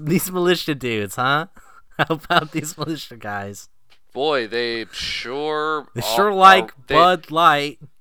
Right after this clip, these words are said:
Speaker 2: they
Speaker 1: beer.
Speaker 2: sure are wearing camo, that's for sure.
Speaker 1: They love
Speaker 2: Um,
Speaker 1: beer and camo, and also
Speaker 2: uh,
Speaker 1: maybe guns too. I don't know.
Speaker 2: Honestly, I would be more intimidated by just, like, a group of just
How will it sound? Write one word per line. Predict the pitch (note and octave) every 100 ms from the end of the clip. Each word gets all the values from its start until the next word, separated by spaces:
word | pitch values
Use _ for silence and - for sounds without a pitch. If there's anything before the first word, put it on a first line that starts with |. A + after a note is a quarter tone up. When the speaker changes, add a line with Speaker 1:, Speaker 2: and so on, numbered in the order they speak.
| -
Speaker 2:
they | C#3+ C#3+
Speaker 1:
beer. | C#3+ C#3 C#3+
Speaker 2:
sure | - C3 D#3 F#3 G#3 G3+
are | C#3+ D3 D3+ C#3 G2
wearing | G2+ B2 C3+ C3+ C3+ A#2+
camo, | - A2+ G2+ F#2 F2 E2+ E2 F2
that's | F#2+ G2+ -
for | - F2
sure. | - F2 E2+ F#2+ G2+ _ _ _ - - -
Speaker 1:
They | C#3
love | C#3 D3+ E3+ E3
Speaker 2:
Um, | F#2
Speaker 1:
beer | D3+ D#3 D3+
and | B2 B2+ D#3+
camo, | - C#3 A#2 G#2 F#2 F#2 F#2 _ _ _ _ G#2
and | A2
also | A2+ B2+ D#3+ D#3+ D3+
Speaker 2:
uh, |
Speaker 1:
maybe | A#2+ A2 G#2+ B2 A#2+ -
guns | G#2+ F#2+ G2 G#2
too. | - G2 F2 D#2 D2+
I | E2
don't | F#2 G3
know. | E3+
Speaker 2:
Honestly, | B3 - B3 - _ -
I | F3+
would | D4 F4+
be | D4
more | F#3 F#3
intimidated | F#3 D#3 C3+ A#2+ A#2+ A2+ G#2+ G#2 -
by | G2 F#2+
just, | - -
like, | A2+ F#2
a | G2
group | - G2 F#2+ G2 -
of | G2 E2
just | - G2+ F2+ -